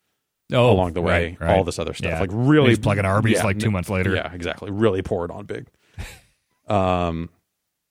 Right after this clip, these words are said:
Speaker 2: so yeah, I, I don't know where it goes at this point. Like, I feel like I, I have a few ideas of, of how they might get there, but, like, the, the,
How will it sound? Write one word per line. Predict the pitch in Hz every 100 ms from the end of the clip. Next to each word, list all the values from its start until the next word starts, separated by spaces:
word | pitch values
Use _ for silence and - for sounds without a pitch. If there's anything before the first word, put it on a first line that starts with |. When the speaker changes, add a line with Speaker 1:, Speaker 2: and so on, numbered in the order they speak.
| _ _ _ _ _ _ -
Speaker 2:
so | - 180
yeah, | 202 165 -
I, | 151 165 151
I |
don't | 156 165
know | 143 165
where | 151 147
it | 143
goes | 147 151 107 - -
at | 117
this | 113
point. | - 117 98
Like, | 104
I | 113
feel | 107 135
like | 127 123
I, | 117 107 -
I | 107
have | 120
a | 110
few | - 139
ideas | 113 113 98 107 107 104 95
of, | - 107 95 101
of | 104 -
how | 120
they | 110
might | 107 104
get | 107 110
there, | - 104 101
but, | 87 104
like, | 101 95 -
the, | 107 107 101 - _ _ _ _ _ -
the, | 104 104 104 98 95 95